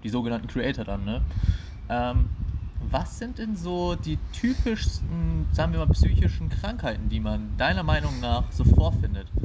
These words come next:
Weil ich meine, zu jedem Job, den man irgendwie ausübt, ob das jetzt Arzt ist,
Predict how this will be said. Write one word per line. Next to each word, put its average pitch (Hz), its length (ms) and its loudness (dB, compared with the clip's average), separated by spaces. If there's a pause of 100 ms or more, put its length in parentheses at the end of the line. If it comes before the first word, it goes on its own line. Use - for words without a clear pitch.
(200)
Weil 127 100 0
ich 123 60 -4
meine, 151 140 -2
zu - 100 -4
jedem 190 400 2
Job, 160 260 2 (280)
den 131 160 2
man 117 420 2 (340)
irgendwie 139 220 0
ausübt, 131 520 0
ob - 200 -4
das 127 180 0
jetzt 117 580 -2
Arzt 143 420 0
ist, - 800 -6